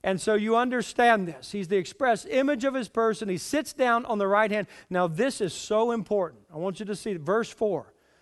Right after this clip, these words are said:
This is how you begin to understand the humanity of Jesus Christ. This is where people get deceived. You've got to understand it.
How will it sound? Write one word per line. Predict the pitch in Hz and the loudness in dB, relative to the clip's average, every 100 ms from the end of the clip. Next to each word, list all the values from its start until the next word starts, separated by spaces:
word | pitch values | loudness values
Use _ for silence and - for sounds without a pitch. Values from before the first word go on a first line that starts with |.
| _ _ _ _ - | _ _ _ _ -2
This | 240 | 0
is | 294 - | 0 2
how | 277 | 4
you | 277 254 | 4 2
begin | 233 247 247 | 2 2 0
to | 247 | 0
understand | 233 233 233 - 220 214 214 | -2 0 -2 0 2 4 2
the | |
humanity | 180 202 196 208 233 311 320 220 226 | 0 -2 -2 2 4 6 4 2 0
of | 190 | 0
Jesus | 147 180 139 151 - | -2 -6 -6 -10 -8
Christ. | 151 135 101 - - | -6 -6 -8 -14 -8
This | 208 | -8
is | 269 214 | -6 0
where | 247 | 2
people | - 269 208 226 | 2 -2 -2 -2
get | 190 226 196 | 0 -2 -2
deceived. | 208 - 262 294 208 143 | -6 -6 -4 -2 -2 -4
You've | 175 | -4
got | 170 202 | 0 2
to | 226 | 2
understand | 233 220 - 254 247 | 0 -4 -2 -2 -2
it. | 147 | -4